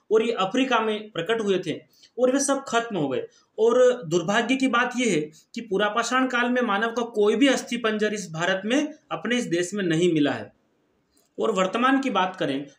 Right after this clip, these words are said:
तो आज से लगभग तीस लाख वर्ष पूर्व इसी समय पेड़ों पर रहने वाले जो वानर थे, उन वानर से ही आदि मानव विकसित हुआ और पृथ्वी पर सीधे खड़े होकर चलता था और धीरे धीरे उसके मस्तिष्क का आकार बढ़ा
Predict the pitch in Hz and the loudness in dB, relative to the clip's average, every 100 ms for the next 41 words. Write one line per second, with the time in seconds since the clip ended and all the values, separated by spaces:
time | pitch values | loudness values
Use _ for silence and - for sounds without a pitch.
0 | _ - 196 240 - 277 247 233 240 262 | _ -2 0 0 0 0 0 0 -2 -4
1 | - 269 285 285 240 220 220 214 208 - | -4 4 4 4 0 0 0 -4 -4 -6
2 | 196 165 165 165 - _ _ 226 190 190 | -4 -2 -4 -6 -18 _ _ 0 2 2
3 | 202 131 - _ - 202 247 247 226 208 | 0 -2 -4 _ 0 4 4 4 2 2
4 | 233 226 226 233 190 175 208 269 254 190 | 2 2 0 0 0 0 2 2 2 -2
5 | 113 - _ 202 196 170 180 226 226 - | -4 -10 _ -4 -2 0 0 -2 -4 0
6 | 208 269 285 160 180 254 254 202 196 165 | 2 2 2 0 2 4 4 2 0 -4
7 | 156 190 175 156 135 - _ _ 202 202 | -6 -8 -6 -4 -4 -8 _ _ -2 -2
8 | 202 202 262 254 240 - 233 226 285 285 | -4 -2 -2 0 -4 -2 -2 2 2 2
9 | 208 208 202 202 196 180 160 170 165 147 | 0 2 0 -2 -4 -4 -4 -4 -4 -6
10 | 143 - _ - 156 160 254 262 233 226 | -8 -14 _ -6 -4 0 2 2 4 2
11 | 202 208 180 170 - 185 196 190 151 151 | 0 -4 -4 -6 -10 -14 -6 -4 -4 -2
12 | 196 185 165 | 0 0 0